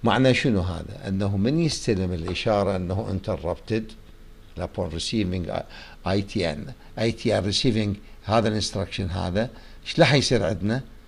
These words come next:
راح يصير أنه الام، المايكرو بروسيسور، يحتفظ بكل مواقع الذاكرة الانستركشن اللي بعده في ستاك البرنامج، وبعد شو يسوي؟ يتحول، يسوي إلى اللوكيشن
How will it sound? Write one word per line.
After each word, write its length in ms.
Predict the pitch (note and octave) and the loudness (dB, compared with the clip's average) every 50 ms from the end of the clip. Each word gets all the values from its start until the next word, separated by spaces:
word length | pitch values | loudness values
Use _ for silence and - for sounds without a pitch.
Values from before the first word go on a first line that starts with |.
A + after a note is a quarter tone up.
| - - - - | -20 -20 -12 -10
راح 140 | F#2+ E2 E2+ | -8 -6 -4
يصير 380 | G#2 G2 G2 - G#2+ F#2+ E2+ E2 | -4 -4 -4 -2 -2 -2 -2 -2
أنه 280 | E2 E2 E2 F2 F2+ | -4 -6 -6 -4 -4
الام، 460 | E2+ F2 - G2+ G#2 A2 G#2+ F2+ E2+ - - - | -4 -4 -4 -2 -2 0 0 0 -2 -4 -4 -2
المايكرو 320 | G#2 G#2 A2+ A2 - B2+ | -2 0 0 0 0 -2
بروسيسور، 480 | A#2+ - B2 A#2 - A#2+ - - C#3 C3+ - - - - - - - - | 0 0 0 -2 -2 -4 -4 -4 -4 -4 -6 -10 -14 -18 -20 -14 -4 2
يحتفظ 640 | F#2+ G#2+ A#2 - - - - B2 - - - A#2 A#2 - | 4 4 4 4 2 0 -2 -2 -2 -2 -6 -6 -4 -6
بكل 400 | D#2+ F2 - - - A2 G2 G2 | -6 -6 -6 -4 -2 0 0 0
مواقع 580 | F2+ F#2 F#2 F#2 F#2+ G2+ G2 F#2+ - - F2 F#2+ | 0 2 2 2 2 2 2 0 -2 -2 -4 -4
الذاكرة 600 | F#2 E2 D#2+ F#2+ F#2+ F2+ F2 E2+ - G#2+ F#2 F2+ | -4 -4 -2 0 0 0 0 -2 -4 -4 -2 -2
الانستركشن 720 | F2 E2+ E2 D#2 E2 E2 - - - A2+ - - B2 A2+ A2+ | -2 -2 -2 -4 -4 -6 -6 -4 -4 -4 -2 -2 -2 0 0
اللي 260 | A2+ G#2+ G#2 A2 A2+ | 0 0 0 0 0
بعده 340 | G#2+ A2+ G#2+ G#2+ G#2 A2+ G#2+ | 2 2 2 2 2 -2 -4
في 200 | - - A2 G2 | -2 -4 -4 -4
ستاك 360 | G2 - - A#2+ B2 C3 - - - - - - - - - - - - - - - - | -2 0 2 2 2 2 0 -4 -12 -20 -20 -20 -20 -20 -20 -20 -20 -20 -20 -16 -6 -4
البرنامج، 680 | - F#2 G2+ G#2+ G2+ F#2 G#2 A2 A2 A2+ A#2+ D3+ F3+ E3 - - - - - - - - | 0 4 6 6 6 6 4 4 4 4 4 2 0 -2 -4 -12 -18 -20 -20 -16 -2 2
وبعد 200 | G2+ G2 A2 A2 | 4 4 4 4
شو 140 | - - A#2+ | 2 0 0
يسوي؟ 440 | G2 - - A2 G2 G#2 B2 B2+ - - - - - - | 0 0 2 2 2 2 2 0 -2 -6 -14 -18 -8 -4
يتحول، 720 | G#2+ G2 - - - - A#2+ C3 B2+ G#2+ F#2+ F#2+ F#2+ F2+ F#2 | -4 -4 -4 -4 2 6 6 6 6 6 4 2 2 2 0
يسوي 420 | G2+ - - - G2+ F#2 F#2+ G2+ | 0 -2 0 0 0 0 0 0
إلى 120 | F#2 F#2+ F#2 | 0 0 0
اللوكيشن 720 | F2 E2 E2+ - - B2 A2+ G#2+ G2+ - A#2+ G#2+ G2+ G2 | -2 -2 -4 -2 0 0 0 2 0 0 -2 -2 -2 -2